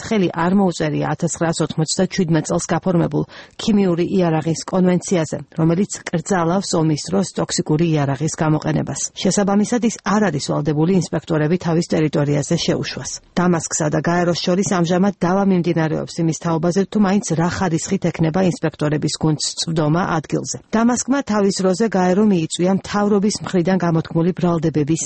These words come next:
შესამოწმებლად, რომ ქიმიური იარაღი მეამბოხეებმა გამოიყენეს ქალაქ ალეპოსთან ახლოს მდებარე სოფელ ხან ალ-ასალში. მაგრამ როცა გაერომ მთელი ქვეყნის მასშტაბით მოითხოვა დაშვება, დამასკმა უარი განაცხადა და გაეროს უთხრა,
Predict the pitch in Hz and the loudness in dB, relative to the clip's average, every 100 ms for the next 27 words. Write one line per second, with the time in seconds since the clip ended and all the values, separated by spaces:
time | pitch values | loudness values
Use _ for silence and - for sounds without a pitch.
0 | - - 190 - 180 160 - 147 147 - | -6 -2 0 2 2 0 -2 -2 -4 -6
1 | - 175 156 - 185 180 170 151 147 185 | -6 -4 -2 0 2 4 2 0 -2 0
2 | 175 180 185 220 190 208 185 - 170 147 | 0 0 2 4 4 4 2 0 -2 -2
3 | 151 143 143 147 139 156 185 - 160 180 | -2 0 0 0 0 0 0 -2 -2 -2
4 | - 180 175 165 156 - - 170 156 - | -2 0 0 0 -2 -4 0 0 0 0
5 | 165 160 156 151 160 185 - - 190 - | 0 0 0 0 0 0 0 0 -4 -6
6 | - - - 185 196 - 160 - 170 - | -16 -8 -2 0 0 0 -2 0 -2 -2
7 | 147 143 - - - 170 160 147 170 - | -4 -4 -6 -8 -4 0 2 2 0 0
8 | 170 165 170 165 151 - - 233 220 - | -2 0 0 2 0 -2 -2 0 2 0
9 | 190 170 156 160 147 - 147 151 151 147 | 0 -2 -2 -4 -4 -2 -2 0 0 0
10 | 151 151 147 170 202 196 233 208 220 214 | -2 -2 0 0 0 0 0 2 2 2
11 | - 247 247 240 220 180 156 156 156 - | 0 -2 0 2 2 0 -2 -2 -4 -4
12 | 175 208 262 185 156 147 - 165 - | -2 0 0 0 0 0 -2 -2 0